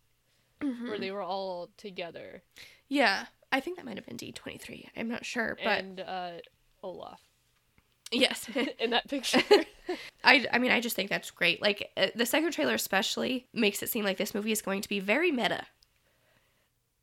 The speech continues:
Speaker 2: Yeah, because they go to, she asks the help desk to give her a website that's like, I don't remember what the, uh, Vanellope says.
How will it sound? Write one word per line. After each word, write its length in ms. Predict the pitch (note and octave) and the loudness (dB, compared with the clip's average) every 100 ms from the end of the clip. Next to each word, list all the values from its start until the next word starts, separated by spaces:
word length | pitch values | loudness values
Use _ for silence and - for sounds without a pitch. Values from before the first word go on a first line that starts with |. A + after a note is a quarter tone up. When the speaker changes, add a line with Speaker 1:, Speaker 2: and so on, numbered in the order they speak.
| _ | _
Speaker 2:
Yeah, 260 | A#3 D4+ D#3+ | 0 2 0
because 360 | A3 A#3 G#3 | -4 -8 -6
they 120 | - G#3+ | -6 -4
go 220 | A3+ A#3 | -4 -6
to, 600 | - A3+ G#3+ G3 F#3 F#3+ _ _ _ | -8 -10 -8 -8 -10 -12 _ _ _
she 220 | - G#3+ | -10 -6
asks 420 | F#3 G3 G#3+ - - _ - - | -2 -2 -4 -10 -20 _ -20 -16
the 640 | G#3+ G3 G3 F#3+ F#3 F#3 F#3+ _ _ _ _ _ _ | -10 -8 -6 -6 -6 -6 -8 _ _ _ _ _ _
help 240 | G3+ A3 - | -8 -8 -4
desk 360 | G#3+ G#3 - _ _ _ | -4 -4 -8 _ _ _
to 300 | - G3+ F#3 | -14 -10 -10
give 200 | F#3+ G3 | -10 -10
her 100 | G#3 | -8
a 60 | F#3+ | -8
website 420 | F#3+ - G3 E3 | -8 -10 -12 -10
that's 220 | D#3+ D#3 | -12 -8
like, 180 | F3 E3 _ _ _ | -10 -10 _ _ _
I 60 | G#3+ | -18
don't 80 | F#3+ | -16
remember 220 | F#3+ G3 | -14 -10
what 220 | F#3+ - _ _ _ _ - | -8 -10 _ _ _ _ -20
the, 260 | F#3+ - | -18 -16
uh, 240 | - - - - | -16 -16 -16 -16
Vanellope 320 | F#3 F3 F3+ | -16 -16 -16
says. 320 | E3+ - | -16 -16